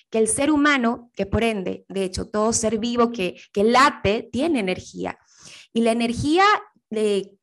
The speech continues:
como hemos sabido a lo largo de, de los tiempos, quienes se dedican a esta medicina alternativa usan esta energía incluso para curar a las personas. Hoy la física cuántica también acepta que el ser humano tiene un campo energético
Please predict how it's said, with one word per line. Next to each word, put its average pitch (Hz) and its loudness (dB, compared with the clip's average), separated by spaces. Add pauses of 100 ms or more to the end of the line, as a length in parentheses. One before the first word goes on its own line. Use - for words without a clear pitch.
como 214 -2
hemos 247 -2
sabido 226 0
a 214 4
lo 208 0
largo 202 2
de, 190 -2
de 185 -4
los 185 -2
tiempos, 233 0
quienes 185 -6
se 202 -8
dedican 202 -2
a 202 0
esta 220 -4
medicina 202 -6
alternativa 202 -4 (440)
usan 320 2
esta 220 -2
energía 214 -4
incluso 247 -4
para 190 -2
curar 208 0
a 214 0
las 180 -4
personas. - -6 (160)
Hoy 285 4
la 285 0
física 233 -4
cuántica 226 0
también 208 -6
acepta 240 -4
que 202 -4
el 190 -2
ser 214 -4
humano 226 -2 (400)
tiene 254 0
un 247 -4
campo 247 0
energético 226 -4